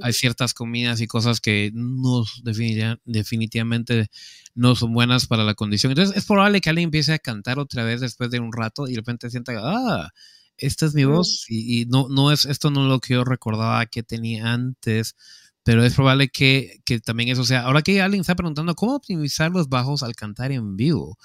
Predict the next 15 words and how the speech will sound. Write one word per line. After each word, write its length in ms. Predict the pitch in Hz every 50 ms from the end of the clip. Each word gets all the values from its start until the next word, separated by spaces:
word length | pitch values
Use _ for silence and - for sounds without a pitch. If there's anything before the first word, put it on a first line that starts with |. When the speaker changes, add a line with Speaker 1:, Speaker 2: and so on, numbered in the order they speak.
| - - - - - _ _ -
Speaker 1:
Mi 80 | 101
profe 300 | 101 - 135 143 139 180
de 100 | 170 135
canto 380 | - - 139 147 151 - 151 131
dice 280 | 127 123 120 - 143 135
que 180 | - - 113 - -
evite 420 | 123 110 104 120 131 - - 143
al 80 | 127 117
menos 420 | 117 117 120 127 139 143 131 123 - -
una 280 | 123 127 135 131 123 113
nota 680 | 110 107 110 113 120 127 123 - 147 143 139 123 - _
a 120 | - 127 117
mi 180 | 113 104 101 - -
último 460 | 120 120 123 - 135 135 131 123 110
registro, 960 | 101 98 95 - - 127 127 - - - - - - 165 190 214 240 254